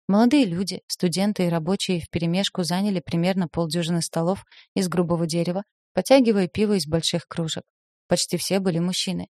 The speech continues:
и когда я спускалась по лестнице, некоторые бросали на меня любопытные взгляды. Кара стояла за стойкой бара, открывая длинный кран и на деревянной бочке, чтобы налить пиво. Я подошла к ней.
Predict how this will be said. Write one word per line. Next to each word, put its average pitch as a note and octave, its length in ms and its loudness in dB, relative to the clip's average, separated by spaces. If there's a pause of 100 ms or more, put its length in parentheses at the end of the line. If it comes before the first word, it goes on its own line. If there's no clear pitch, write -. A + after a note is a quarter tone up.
и F3 60 -6
когда E3+ 280 2
я F3 80 4
спускалась - 540 0
по - 100 -2
лестнице, F3+ 540 0 (320)
некоторые F3+ 420 2
бросали E3 440 0
на G#3+ 80 2
меня G3+ 200 2
любопытные E3+ 560 0
взгляды. E3 460 0 (580)
Кара F3+ 240 4
стояла F3+ 400 2
за E3 80 -2
стойкой E3+ 400 -2
бара, F#3 240 0
открывая F3+ 460 0
длинный E3+ 340 0
кран F3+ 340 -2 (300)
и A#3+ 60 2
на B3 120 10
деревянной F3+ 460 4
бочке, E3 380 -2
чтобы E3+ 300 -2
налить E3+ 360 -2
пиво. E3 280 -6 (320)
Я F3+ 120 2
подошла E3+ 460 0
к - 100 -16
ней. F#3+ 220 -2